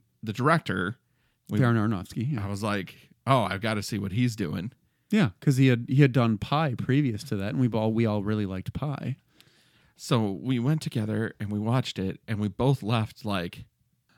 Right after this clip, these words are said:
Speaker 1: I don't
Speaker 2: I
Speaker 1: even
Speaker 2: need
Speaker 1: know if we talked about it.
Speaker 2: Yo, you probably drove in silence
Speaker 1: Yeah.
Speaker 2: because,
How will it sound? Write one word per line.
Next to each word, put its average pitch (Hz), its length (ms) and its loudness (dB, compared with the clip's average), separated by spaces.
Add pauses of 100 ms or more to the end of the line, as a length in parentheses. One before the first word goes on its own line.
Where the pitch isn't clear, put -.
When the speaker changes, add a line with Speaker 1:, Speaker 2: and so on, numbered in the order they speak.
(920)
Speaker 1:
I 135 80 2
don't 285 180 4
Speaker 2:
I 240 40 -2
Speaker 1:
even 208 260 2
Speaker 2:
need 127 80 2
Speaker 1:
know 190 160 2
if 165 140 -4
we 156 140 0
talked - 540 -8
about 87 280 -8
it. 78 180 -16
Speaker 2:
Yo, 196 120 6
you 160 140 6
probably 180 320 6
drove 131 420 6
in 120 140 4
silence - 960 -2
Speaker 1:
Yeah. 175 220 6
Speaker 2:
because, 143 180 8